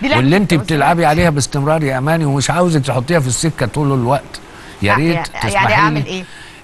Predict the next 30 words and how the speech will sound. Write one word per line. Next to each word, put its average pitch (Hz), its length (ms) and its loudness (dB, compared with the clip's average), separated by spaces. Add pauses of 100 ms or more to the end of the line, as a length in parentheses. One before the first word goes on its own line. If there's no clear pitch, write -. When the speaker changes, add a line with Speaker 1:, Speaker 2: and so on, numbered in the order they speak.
(120)
Speaker 2:
يعني 151 300 0
مش 165 220 -2 (120)
كل 262 280 4
حاجة 240 380 2
قطر 247 320 0
هي 226 320 0
المتحكمة 196 680 -2
في 160 80 -2
الموضوع، 165 520 0
ومش 147 200 0
كل 233 220 0
حاجة، 220 440 0 (600)
آه، 127 340 0 (180)
حزب 185 320 0
الله 202 300 4
المتحكم 151 520 -2
في 139 60 -2
الموضوع. 151 480 0
يعني 139 420 -2
أصل 135 200 -2 (200)
الناس 113 580 0
كتير 190 380 0
قوي 160 320 2 (680)
أخذوا 139 440 0
على 113 340 -2
إعلامنا 123 420 0
عموما، 110 420 2
مش 95 280 -4
أنت 123 240 0
بس، 104 380 -2